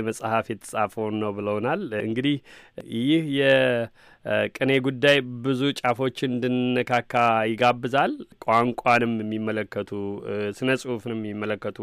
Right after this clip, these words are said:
ሀሳቦች አሉ። እንደ ማንኛውም ተራ የስነ ጽሁፍ ወይንም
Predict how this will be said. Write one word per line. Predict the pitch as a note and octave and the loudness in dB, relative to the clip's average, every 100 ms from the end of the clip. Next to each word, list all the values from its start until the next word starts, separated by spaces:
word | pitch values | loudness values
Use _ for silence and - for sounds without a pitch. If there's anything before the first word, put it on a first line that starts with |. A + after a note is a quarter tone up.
| G#2 | -6
ሀሳቦች | G2+ G2+ A2+ A2+ A2 | -6 -4 -2 -4 -2
አሉ። | A#2 A#2 D#3 - | -2 -2 -4 -8
እንደ | - A2+ | 0 4
ማንኛውም | A#2 B2 B2 A#2+ A#2+ A#2 A#2+ B2 A2+ A2 | 6 6 4 4 4 4 0 -4 -4 0
ተራ | A#2+ A#2 | 4 4
የስነ | A2+ A2+ A2+ | 4 0 -2
ጽሁፍ | - A#2 A#2 B2 B2+ - _ - - | -2 -6 -2 0 0 -4 _ -18 -4
ወይንም | G#2+ G#2+ A2+ | 0 2 2